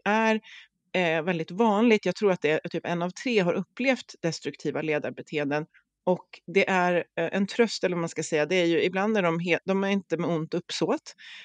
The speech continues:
Eh, det kan vara en chef som är otroligt pressad och har ett väldigt pressat läge, och det har lett till beteenden som går ut över medarbetarna, som i stunden kan verka som att, eh, den här personen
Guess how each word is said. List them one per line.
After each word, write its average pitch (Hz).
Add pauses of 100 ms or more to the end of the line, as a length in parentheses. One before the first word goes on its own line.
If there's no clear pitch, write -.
Eh, 175
det 185
kan 202
vara 185
en 175
chef 180
som 139
är -
otroligt 226
pressad 165
och 170
har 160
ett 160
väldigt 160
pressat 156
läge, 160
och 160
det 156
har 175
lett 208
till 175 (480)
beteenden 165
som 170
går 160
ut 196
över 170
medarbetarna, 160
som 175
i 180
stunden 220
kan 160
verka 156
som 147
att, 151 (680)
eh, 156
den 165
här 147
personen 143